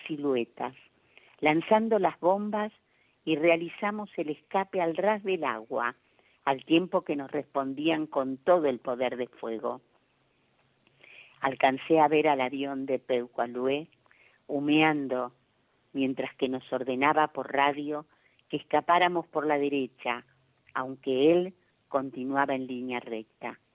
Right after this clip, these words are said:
Con tres aviones numerales maltrechos, por variados impactos recibidos, viramos a noventa grados al sur y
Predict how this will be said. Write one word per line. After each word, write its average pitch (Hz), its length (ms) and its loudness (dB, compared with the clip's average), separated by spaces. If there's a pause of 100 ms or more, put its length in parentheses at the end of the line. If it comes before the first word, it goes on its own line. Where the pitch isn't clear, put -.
(720)
Con 170 180 2
tres 208 280 0
aviones 196 420 2
numerales 170 600 0
maltrechos, 175 840 -2 (440)
por 135 180 -2
variados 160 580 2
impactos 143 640 -4
recibidos, 151 800 -10 (540)
viramos 196 520 2
a 160 80 0
noventa 160 500 -2
grados 147 420 0
al 135 160 -8
sur 117 420 -12 (600)
y 135 80 -10